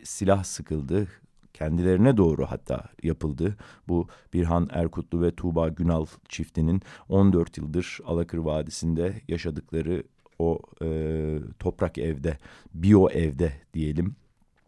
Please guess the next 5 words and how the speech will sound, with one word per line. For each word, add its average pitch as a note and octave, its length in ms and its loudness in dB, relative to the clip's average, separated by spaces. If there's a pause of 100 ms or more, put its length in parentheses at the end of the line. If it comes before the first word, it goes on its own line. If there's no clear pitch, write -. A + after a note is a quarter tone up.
(280)
yaşamlarını E2+ 540 2
sürdürdükleri E2 640 -4
yerde E2 420 0 (340)
uğradıkları F2+ 640 2
bir, G#2 200 2